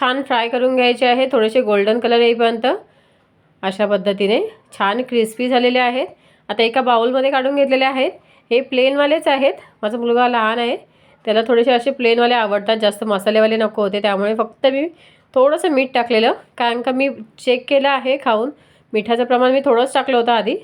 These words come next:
त्यासाठी मी थोडंसं मीठ टाकून ते आता साईडला करून ठेवलेले आहेत. हे बाकीचा जो बॅच होता तो तळून घेतलेला आहे, हा थोडासा जास्त आहे, थोडंसं स्पायसी करण्यासाठी. ते माझ्या मोठ्या मुलाला, म्हणजेच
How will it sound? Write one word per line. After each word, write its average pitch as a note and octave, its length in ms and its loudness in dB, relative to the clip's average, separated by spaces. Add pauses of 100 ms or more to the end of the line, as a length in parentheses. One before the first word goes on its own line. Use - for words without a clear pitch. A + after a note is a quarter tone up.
(120)
त्यासाठी G#3 400 -2
मी A#3+ 180 0
थोडंसं A#3 300 2
मीठ B3 260 -4
टाकून B3 300 0 (480)
ते A3 60 0
आता A3 220 0
साईडला A3+ 380 -2
करून B3+ 240 0
ठेवलेले C4 280 2
आहेत. B3+ 280 -2 (580)
हे A#3+ 80 2
बाकीचा A#3+ 460 0
जो C#4 120 4
बॅच C4 260 2
होता C#4+ 200 2
तो D4 180 2 (100)
तळून B3+ 260 4
घेतलेला C4 320 2
आहे, A#3+ 260 -4 (180)
हा A3 140 -2
थोडासा B3 300 0
जास्त A#3 360 -2
आहे, A3 300 0 (580)
थोडंसं A3+ 360 2
स्पायसी B3 720 -2 (400)
करण्यासाठी. A3+ 640 0 (1600)
ते A3 140 2
माझ्या A#3+ 200 2
मोठ्या B3+ 300 0
मुलाला, B3+ 360 2
म्हणजेच C#4+ 380 0